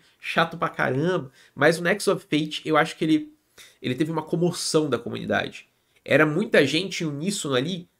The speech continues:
ao ódio por essa carta. Então, por causa disso, pra mim essa aqui é a quinta colocada. É o turno extra aí mais chato do Magic. Mas se você tiver algum outro turno extra que acha mais chato que esse, deixa aí nos comentários também, que eu quero saber.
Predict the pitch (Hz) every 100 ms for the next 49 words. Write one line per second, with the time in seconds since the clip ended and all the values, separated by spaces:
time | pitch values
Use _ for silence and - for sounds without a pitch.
0 | _ _ 127 160 147 156 175 185 175 175
1 | 208 202 139 - _ _ _ - 127 151
2 | 156 156 156 147 185 202 131 196 208 -
3 | _ - 156 160 175 180 160 165 165 -
4 | 175 175 175 185 175 127 117 - _ -
5 | - 123 123 143 139 143 147 139 139 165
6 | 175 - - 165 165 190 180 131 - -
7 | _ _ _ - 131 - 185 190 190 190
8 | 190 175 175 185 185 208 190 175 156 156
9 | - 147 143 208 - 190 170 - 143 202
10 | 208 - _ _ - 113 117 120 139 -
11 | 170 180 196 214 190 233 - _ _ 117
12 | 107 120 - - -